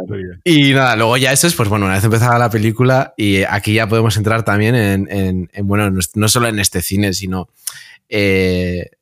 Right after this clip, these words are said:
Speaker 2: mi pareja
Speaker 1: En
Speaker 2: también.
Speaker 1: general, en,
Speaker 2: Sí,
Speaker 1: en los cines
Speaker 2: sí,
Speaker 1: en general.
Speaker 2: sí, a veces mi pareja también ha ido a las sesiones y me dice, "Joder, tío, hay, hay gente, hay gente que ronca", ¿sabes? <laughs> ¿A ti te ha pasado alguna vez?
Speaker 1: Te
Speaker 2: A mí
Speaker 1: creo.
Speaker 2: nunca me ha pasado eso.
Speaker 1: Hombre, yo de roncar, pues,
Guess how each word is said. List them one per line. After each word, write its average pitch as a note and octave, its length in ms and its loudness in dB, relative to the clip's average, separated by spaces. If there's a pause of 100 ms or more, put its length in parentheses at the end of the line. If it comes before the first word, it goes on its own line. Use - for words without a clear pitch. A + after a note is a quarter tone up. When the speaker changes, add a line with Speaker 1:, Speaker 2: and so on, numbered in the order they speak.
(140)
Speaker 2:
mi A2+ 140 -4
pareja G2 300 -2
Speaker 1:
En - 20 -2
Speaker 2:
también. G#2+ 220 2
Speaker 1:
general, A2 280 -2
en, G#2 60 0
Speaker 2:
Sí, G2 340 2
Speaker 1:
en G#2+ 80 -8
los G2+ 100 -8
cines A#2+ 200 -2
Speaker 2:
sí, E2 60 -2
Speaker 1:
en - 120 -6
general. F2 260 -10
Speaker 2:
sí, F#2+ 140 -4
a G2 60 2
veces A2 200 2
mi A#2+ 120 0
pareja G#2 300 0
también G#2 280 0
ha G#2 80 0
ido G#2 160 0
a G2 40 0
las G2 140 -2
sesiones G2+ 400 -6
y F#2+ 60 -6
me F2 60 -6
dice, E2+ 120 -6
"Joder, D#2+ 320 -10
tío, - 180 -16 (140)
hay, G1+ 160 -18
hay - 100 -16
gente, F#2+ 380 -8 (520)
hay G2 100 -6
gente - 260 -6
que - 120 -8
ronca", G2 420 -2
¿sabes? - 260 2 (720)
<laughs> - 380 -4 (400)
¿A A2 80 -2
ti A2 80 2
te A#2 60 2
ha A2+ 40 2
pasado D3 220 2
alguna D#3 120 6
vez? F#3 100 4
Speaker 1:
Te - 80 0
Speaker 2:
A A#2 40 2
mí A#2+ 60 4
Speaker 1:
creo. B2 100 4
Speaker 2:
nunca D#3+ 220 4
me G#2+ 60 4
ha F#2+ 40 2
pasado E2+ 420 0
eso. G#2+ 320 -2 (560)
Speaker 1:
Hombre, B2 280 0
yo C#3 160 2
de D3+ 80 2
roncar, C#3 480 -2
pues, A2 280 -14